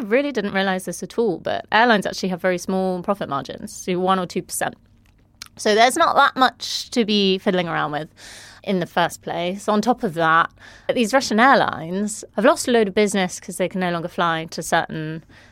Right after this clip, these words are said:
airports. And also the routes that they can still fly, a lot of them have become a lot more expensive. So one fact that I really <laughs> enjoyed, or enjoy is maybe the wrong word, but it surprised me.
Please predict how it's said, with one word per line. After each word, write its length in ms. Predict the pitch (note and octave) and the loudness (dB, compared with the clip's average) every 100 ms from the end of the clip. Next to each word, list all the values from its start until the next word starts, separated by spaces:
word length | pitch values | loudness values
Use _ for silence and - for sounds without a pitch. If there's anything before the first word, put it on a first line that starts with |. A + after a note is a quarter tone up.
| _ - | _ -8
airports. 540 | D#3+ - F3+ - - - - - - | -6 -2 -2 -2 -8 -20 -20 -14 0
And 180 | A#3+ B3+ | 2 6
also 600 | F#4 F4+ A#3+ A3 G3 - | 4 4 4 6 4 0
the 120 | A3+ | -2
routes 600 | A3+ C4+ - - - - | -2 -2 -6 -12 -12 -8
that 120 | - - | -4 -2
they 80 | |
can 280 | G#3 D4+ F4+ | 0 2 2
still 220 | - A3 | 2 0
fly, 360 | G#3+ F3+ E3+ E3+ | 0 -2 0 2
a 80 | A3 | 4
lot 160 | D4 | 4
of 60 | D4+ | 2
them 180 | A#3+ G3+ | -2 -2
have 140 | F#3+ | -4
become 240 | A3 - G#3 | -8 -4 0
a 40 | |
lot 140 | G#3 | 0
more 140 | G#3 F#3+ | -2 -4
expensive. 600 | - C4 A#3 - - D3+ | -2 -4 -4 -6 -8 -6
So 380 | - G3 F#3+ - | 0 2 2 0
one 540 | E3+ D3 C4 C#4 C4+ | -2 2 4 4 0
fact 240 | - - - | -2 -4 -2
that 300 | A3 G3+ - - | 0 0 -2 -2
I 500 | G#3 G#3 G#3 G3 F#3 - _ _ _ _ - | 2 2 2 0 -4 -18 _ _ _ _ 4
really 260 | A#3+ A#3 | 6 6
<laughs> 0 | |
enjoyed, 640 | G3+ E3 D#3 D#3+ E3+ D#3+ - - - - - - | 4 0 -8 -6 -6 -6 -10 -20 -20 -20 -18 -12
or 60 | F3 | -10
enjoy 540 | E3+ F#3+ F3 E3 D#3+ | -8 -6 -6 -2 -2
is 200 | E3 - | -2 -4
maybe 200 | D#3+ D#3 | -6 -4
the 120 | D#3+ | -4
wrong 180 | D3 D3+ | -2 0
word, 300 | D3+ D3+ C#3+ | 0 0 0
but 160 | D3+ C3+ _ - | -4 -4 _ 0
it 260 | G3 - - - - | 0 0 -8 -20 -6
surprised 580 | - G#3 G#3+ F#3+ F3+ - | -2 2 4 2 0 -6
me. 400 | D#3+ D3+ D3+ | -6 -6 -8